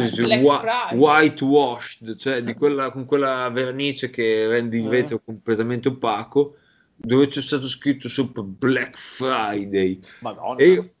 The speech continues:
Speaker 1: e io ho pensato, o-, o-, poi adesso vuoi dire, eh, lei, il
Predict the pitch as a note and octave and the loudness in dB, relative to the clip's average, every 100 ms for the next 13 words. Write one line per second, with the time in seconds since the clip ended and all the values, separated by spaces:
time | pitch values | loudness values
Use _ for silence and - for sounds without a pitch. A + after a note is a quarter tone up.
0 | _ - _ - D3 A3 D3 D3 D3+ - | _ -20 _ 2 6 6 6 4 2 4
1 | E3+ D#3 C#3+ C#3 _ _ _ _ D3 D#3+ | 2 4 0 -2 _ _ _ _ -8 -8
2 | - C3 B2 E3 F3 A#2+ A#2+ A#2 B2 C3+ | -8 -12 0 0 0 -4 -6 -6 -4 -2
3 | C3 A#2+ A#2 A2+ - G#2+ A2 A2+ A#2 B2 | -2 -2 -2 -6 -16 -14 -12 -10 -6 -2
4 | A#2+ A#2 A#2 A#2 A#2 | -2 -2 -4 -4 -6